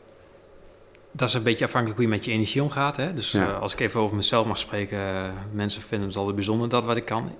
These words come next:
Speaker 1: Ik zeg enkel van, eh, ik ben een, eh, mens die weet hoe die met zijn energie om, eh, kan gaan.
Speaker 2: Ja.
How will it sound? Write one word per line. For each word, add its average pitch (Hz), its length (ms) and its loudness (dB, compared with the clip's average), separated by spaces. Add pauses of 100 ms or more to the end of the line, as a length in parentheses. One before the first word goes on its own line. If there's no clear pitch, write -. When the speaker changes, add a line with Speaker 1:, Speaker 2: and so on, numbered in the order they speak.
(180)
Speaker 1:
Ik - 240 -12
zeg - 200 -4
enkel 107 300 -4
van, 101 200 -4
eh, 98 160 -2
ik 104 120 -8
ben 104 160 -2
een, 101 200 0
eh, 98 280 -2
mens 101 300 -2
die 98 180 -4
weet 104 220 0
hoe 107 80 -4
die 101 100 -2
met 95 140 -4
zijn 117 140 -6
energie 107 400 -4
om, 127 220 -6
eh, 123 140 -6 (100)
kan 131 160 -4
gaan. 135 300 -2 (280)
Speaker 2:
Ja. 85 140 -2